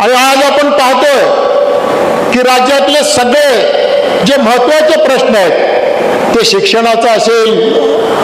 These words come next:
आरोग्याचे असतील, उद्योगाचे असतील, दळणवळणाचे प्रश्न असतील,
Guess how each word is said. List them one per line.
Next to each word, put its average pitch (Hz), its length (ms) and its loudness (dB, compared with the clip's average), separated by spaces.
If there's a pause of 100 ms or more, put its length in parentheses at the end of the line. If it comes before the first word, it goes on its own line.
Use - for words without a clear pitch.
(100)
आरोग्याचे 226 540 0
असतील, 220 420 0
उद्योगाचे 233 640 0
असतील, 226 520 0 (640)
दळणवळणाचे 262 840 0
प्रश्न 262 380 0
असतील, 240 520 0